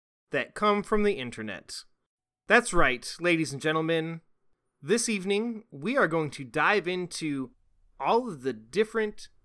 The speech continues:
varieties of links you may see or get in an email or have been told about by a friend that either make you frustrated,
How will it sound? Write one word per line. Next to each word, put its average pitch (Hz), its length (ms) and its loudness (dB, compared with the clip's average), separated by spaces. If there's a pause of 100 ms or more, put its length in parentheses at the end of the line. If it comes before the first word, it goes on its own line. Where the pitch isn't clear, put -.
(160)
varieties 175 1160 -4
of 123 300 -8 (440)
links 247 540 -2
you 208 280 -4
may 208 340 0
see 196 560 -2
or 143 500 -2 (320)
get 226 300 -2
in 139 180 -10
an 120 160 -8 (100)
email 180 720 -2 (440)
or 151 180 -2
have 135 260 -4
been 117 200 -4
told 160 320 -4
about 156 360 -2
by 104 200 -4
a 92 160 -12
friend 143 640 -2 (640)
that 147 400 -2 (520)
either 131 460 -2 (300)
make 208 320 2
you 214 80 4
frustrated, 110 840 -4